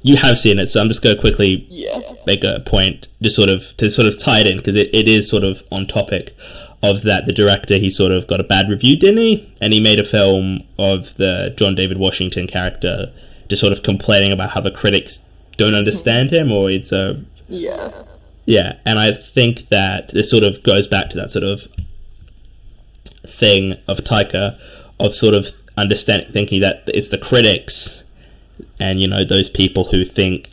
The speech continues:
Speaker 1: who are the problem, and when in reality it could just be that they didn't like the film, and that's not their problem, it's your problem that you didn't make a f-, it's not, it's not anyone's problem really, but I think it's sort of, you need to accept criticism and understand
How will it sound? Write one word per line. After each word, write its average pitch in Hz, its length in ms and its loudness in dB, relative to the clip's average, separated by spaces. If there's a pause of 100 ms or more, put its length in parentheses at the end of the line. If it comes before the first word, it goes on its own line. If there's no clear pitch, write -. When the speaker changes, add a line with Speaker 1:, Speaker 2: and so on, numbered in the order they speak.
(140)
Speaker 1:
who 95 180 4
are 92 100 0
the 95 140 -2
problem, 95 600 -2
and 98 260 -6
when 101 140 2
in 92 140 -2
reality 98 560 0
it 98 120 -4
could 101 180 0
just - 180 -4
be 95 140 2
that 92 140 -4
they 95 140 -6
didn't 95 300 -2
like 92 240 -8
the 92 100 -8
film, 95 300 2
and 92 100 -4
that's 95 180 -6
not 95 400 -6 (400)
their 120 220 2
problem, 92 320 0
it's - 180 -8
your 101 140 2
problem 92 320 -2
that - 160 -8
you 95 60 -4
didn't 95 160 -4
make 101 160 -8
a 117 40 -8
f-, - 140 -18 (200)
it's 117 160 -2
not, - 280 -2
it's 135 160 -6
not - 280 -4
anyone's 117 280 2
problem 101 440 2
really, 98 400 0 (460)
but 98 400 0
I 95 100 -4
think 98 420 -4
it's 95 200 0
sort 95 180 2
of, 92 220 -2
you 101 120 2
need 101 180 2
to 95 100 0
accept - 540 0
criticism 92 880 2
and 95 100 -4
understand 95 1080 -4